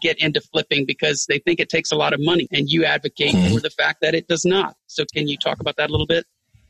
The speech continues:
Speaker 2: Well, it takes one of two things. And honestly, I think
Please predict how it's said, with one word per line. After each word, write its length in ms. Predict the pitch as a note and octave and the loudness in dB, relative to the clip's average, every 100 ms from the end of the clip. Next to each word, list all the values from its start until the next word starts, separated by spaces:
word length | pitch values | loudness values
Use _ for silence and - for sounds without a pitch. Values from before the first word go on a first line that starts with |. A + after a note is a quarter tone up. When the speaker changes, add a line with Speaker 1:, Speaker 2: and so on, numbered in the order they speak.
| _ _ _ - - - - - - _ | _ _ _ -18 -14 -14 -10 -10 -12 _
Speaker 2:
Well, 280 | - C3 A#2+ - | 2 2 2 0
it 120 | A2 | -2
takes 400 | - E3 D#3 - - | 2 2 2 0 2
one 220 | A#2 A#2 | 2 4
of 120 | F#2+ | 2
two 200 | - E2+ | 0 0
things. 480 | - E2 E2 G#2 - | 0 0 4 2 2
And 400 | F2 F2+ F2 E2+ D#2 | 2 2 4 2 2
honestly, 420 | F2 G2 - D#2+ | 2 2 2 2
I 100 | D#2 | 2
think 260 | D2 E2 | 2 0